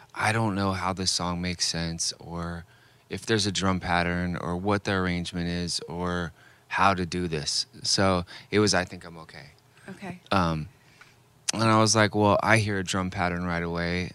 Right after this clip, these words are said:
Speaker 1: I hear, like, an idea for a bridge. I hear an outro. I hear this, like, trap part for verses." So I just did all that and then presented it to him, and I was like, "Hey, you need to get Dom,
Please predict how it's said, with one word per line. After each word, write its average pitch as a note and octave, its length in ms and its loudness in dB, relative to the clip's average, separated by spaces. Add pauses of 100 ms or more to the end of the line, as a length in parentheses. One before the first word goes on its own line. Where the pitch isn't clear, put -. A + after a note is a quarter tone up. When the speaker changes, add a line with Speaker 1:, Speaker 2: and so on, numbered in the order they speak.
Speaker 1:
I - 80 -6
hear, F#2+ 220 -4
like, F2 180 -4
an F#2 80 -6
idea F2 380 -4
for F2 160 -10
a E2 60 -6
bridge. F2 520 -4 (380)
I F2+ 60 -6
hear F#2+ 200 4
an F2+ 80 0
outro. F2 680 -2 (440)
I E2+ 100 -8
hear F#2 420 0
this, - 280 -2
like, E2 160 -2 (280)
trap - 320 -2
part F2+ 260 -4
for F#2+ 160 -4
verses." F#2 640 0 (460)
So G2 360 2
I F#2 180 2
just G2 260 -4
did A2 160 2
all G2 160 4
that F#2+ 480 0
and F#2 400 2
then F#2 640 4 (400)
presented G#2+ 380 4
it G#2+ 100 4
to C3 100 4
him, A2+ 120 6
and G2+ 80 6
I F#2+ 60 6
was F#2+ 100 2
like, G2 120 0
"Hey, G#2+ 120 2
you G2 160 0
need G2+ 180 2
to F#2 60 -4
get F2 240 -4
Dom, F2 500 2